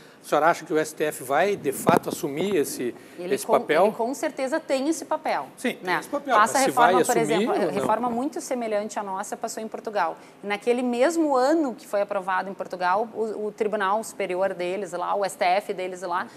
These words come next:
Speaker 2: já decidiu claramente o que, que era, ah, adequado ou não. O nosso já tá demorando tempo demais. Acho que, ah, vai acabar acolhendo, ah,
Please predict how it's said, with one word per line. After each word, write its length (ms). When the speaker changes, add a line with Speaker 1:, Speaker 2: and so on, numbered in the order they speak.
Speaker 2:
já 120
decidiu 500
claramente 640
o 40
que, 120
que 140
era, 360
ah, 800
adequado 560
ou 80
não. 400
O 100
nosso 280
já 100
tá 140
demorando 460
tempo 320
demais. 600
Acho 420
que, 300
ah, 260
vai 380
acabar 560
acolhendo, 1080
ah, 300